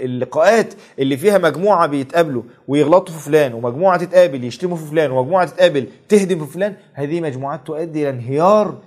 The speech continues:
المجتمع المسلم. فهؤلاء نهوا عن النجوى، لأن كان ذلك يسبب الحزن والخوف لأهل الإيمان، نهوا عن النجوى، لكنهم لم يلتزموا بالتعليمات، لسه ما فيش، آه، تمكين شامل.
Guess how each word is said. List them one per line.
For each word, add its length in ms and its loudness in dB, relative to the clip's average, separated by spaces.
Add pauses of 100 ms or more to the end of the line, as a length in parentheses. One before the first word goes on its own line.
(140)
المجتمع 460 -8
المسلم. 320 -20 (1400)
فهؤلاء 840 0 (420)
نهوا 280 4
عن 160 2
النجوى، 500 -4
لأن 180 -10
كان 240 -6
ذلك 300 0
يسبب 400 -4
الحزن 420 -2
والخوف 460 0
لأهل 280 -4
الإيمان، 400 -10 (320)
نهوا 220 2
عن 120 0
النجوى، 300 -6 (320)
لكنهم 400 0
لم 140 0
يلتزموا 420 0
بالتعليمات، 680 -6 (300)
لسه 240 -8
ما 80 -6
فيش، 400 -10 (140)
آه، 300 -18
تمكين 300 -10
شامل. 400 -4